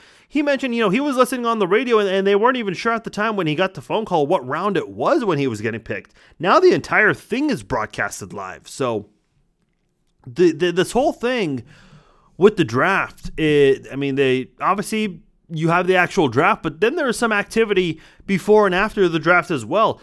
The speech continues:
Even during the draft, uh, Tony Gonzalez came out and, uh, with a Chiefs fan and a Chargers fan, and they announced the, uh, new partnership with Prime and announced the first game on Prime, or the, the first N F L game of the twenty twenty-two season was, uh,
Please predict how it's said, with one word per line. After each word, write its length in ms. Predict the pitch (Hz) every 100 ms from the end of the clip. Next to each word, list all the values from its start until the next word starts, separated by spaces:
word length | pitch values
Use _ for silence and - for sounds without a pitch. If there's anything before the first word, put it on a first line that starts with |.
| -
Even 280 | - 254 226
during 260 | 165 226 247
the 60 |
draft, 420 | 165 160 151 139 - -
uh, 280 | 147 143 -
Tony 240 | - 185 214
Gonzalez 600 | 208 160 156 214 208 -
came 260 | - 160
out 280 | 147 139 135 -
and, 480 | 143 139 131 127 127
uh, 540 | 131 127 123 120 117 107 - _
with 200 | 147 139
a 60 | 135
Chiefs 380 | - 214 233 -
fan 200 | 226 208
and 140 | 151
a 60 | 135
Chargers 560 | - 151 208 208 165
fan, 160 | 165 147
and 120 | 143
they 140 | 143
announced 480 | 135 127 160 196 -
the, 300 | 156 143 131
uh, 200 | 120 117 123
new 200 | 151 131
partnership 520 | - 147 151 - 123
with 180 | 131 -
Prime 540 | 135 147 185 156 120 - - - _
and 240 | 135 139 131
announced 320 | 135 160 160
the 80 | 135
first 500 | 165 160 - - - -
game 260 | 160 160
on 300 | 160 143 240
Prime, 500 | - 135 107 120 135 117
or 200 | 131 131
the, 160 | 127
the 100 | 120
first 380 | - 170 165 -
N 120 | 143 156
F 120 | -
L 140 | 175
game 220 | 170 156
of 100 | 131
the 80 | 107
twenty 320 | 117 - 143
twenty-two 460 | 135 135 123 117 123
season 340 | - 113 113
was, 200 | 107 98
uh, 320 | 113 110 110